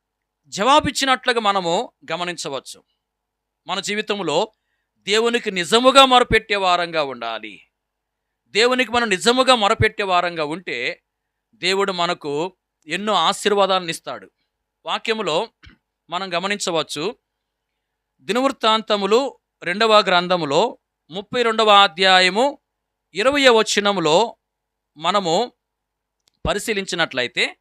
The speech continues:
అక్కడ మరి యెషయా ప్రవక్త, హిజ్కియా రాజు మొరపెట్టగా అని రాయబడింది. ఆ ఇద్దరు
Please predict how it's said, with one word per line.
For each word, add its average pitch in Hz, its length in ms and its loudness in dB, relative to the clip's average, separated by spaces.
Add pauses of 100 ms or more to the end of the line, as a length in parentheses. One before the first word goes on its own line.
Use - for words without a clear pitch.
(500)
అక్కడ 214 560 4 (500)
మరి 160 440 -2 (180)
యెషయా 269 380 4
ప్రవక్త, 254 500 4 (360)
హిజ్కియా 240 460 2
రాజు 202 680 2 (640)
మొరపెట్టగా 262 1160 4 (160)
అని 208 120 -6
రాయబడింది. 156 540 -2 (840)
ఆ 139 80 -4
ఇద్దరు 180 720 0